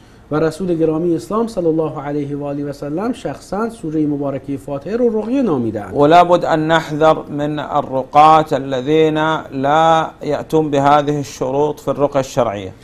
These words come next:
Speaker 1: اینجاست که حتماً توجه داشته باشیم از کسانی که مثلاً رقیه می‌خونند، تعویذ می‌دند و کار اونها غیر شرعی است و در رقیه خوندن اونها حتی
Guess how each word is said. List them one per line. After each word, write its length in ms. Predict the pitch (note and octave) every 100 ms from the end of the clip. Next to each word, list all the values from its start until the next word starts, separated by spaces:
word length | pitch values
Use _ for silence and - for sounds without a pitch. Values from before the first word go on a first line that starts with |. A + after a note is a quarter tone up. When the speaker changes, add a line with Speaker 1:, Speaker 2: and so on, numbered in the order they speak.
| - - -
Speaker 1:
اینجاست 460 | D#3+ D3+ F#3 F3
که 80 | -
حتماً 360 | C#3 D3 F3 F3
توجه 420 | D#3+ C#3+ C#3+ E3+
داشته 300 | D#3 C#3 E3+
باشیم 340 | D#3+ - C3+ C3
از 220 | C#3+ -
کسانی 640 | - D3 D3 F3 F3 D#3 B2+
که 300 | C3 B2 G#2 - - - -
مثلاً 520 | C#3 C#3+ D3 D#3+ E3 C#3+
رقیه 320 | C#3+ C3+ F#3+
می‌خونند، 560 | G3+ F#3+ F3 E3+ E3 D#3
تعویذ 520 | C#3 C#3 E3 G#3 F3+
می‌دند 500 | F#3+ F3+ F3+ E3+ D3+
و 260 | D#3+ F3+ G3+ - - -
کار 280 | - F#3+ F#3+
اونها 460 | F3 D#3 A#2+ F3+
غیر 440 | F3+ - D#3 C#3+ C#3
شرعی 520 | C#3 D3+ C#3+ D3+ G3
است 220 | G3 - D3+
و 280 | F3 G#3 G#3+ - - D3
در 140 | D#3
رقیه 420 | C#3 D3 B2+ D3
خوندن 480 | D3 D#3 D3+ G3+ B3
اونها 360 | G#3+ E3 D#3+ C#3+
حتی 500 | F3+ F#3 - G#3